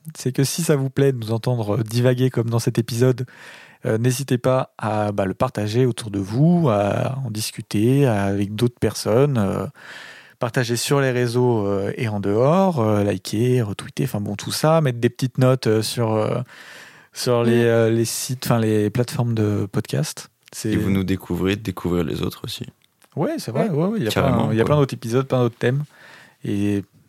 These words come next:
Speaker 1: normalement, c'est pas prêt de s'arrêter. Donc, euh, voilà. Euh, au niveau de nos réseaux sociaux, si vous voulez nous trouver,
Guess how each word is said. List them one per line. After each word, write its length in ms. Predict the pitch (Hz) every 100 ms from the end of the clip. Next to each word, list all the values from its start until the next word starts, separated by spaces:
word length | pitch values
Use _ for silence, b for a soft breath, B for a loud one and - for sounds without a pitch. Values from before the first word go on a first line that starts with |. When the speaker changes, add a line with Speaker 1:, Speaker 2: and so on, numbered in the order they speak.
| -
Speaker 1:
normalement, 300 | 98 98 135
c'est 120 | -
pas 120 | - -
prêt 120 | -
de 40 |
s'arrêter. 380 | - 101 98 156 B B B B B B -
Donc, 320 | 123 127 123
euh, 460 | 120 117 117 110 104
voilà. 380 | 107 107 165 - _ _ _ _ _ _ _ _ _ -
Euh, 440 | 127 127 127 127 131
au 80 | 151
niveau 320 | 156 160 165
de 380 | 143 135 131 131
nos 100 | 131
réseaux 200 | 143 165
sociaux, 320 | - 151 143
si 160 | - 123
vous 60 |
voulez 120 | 127 139
nous 120 | 139
trouver, 440 | - 135 131 127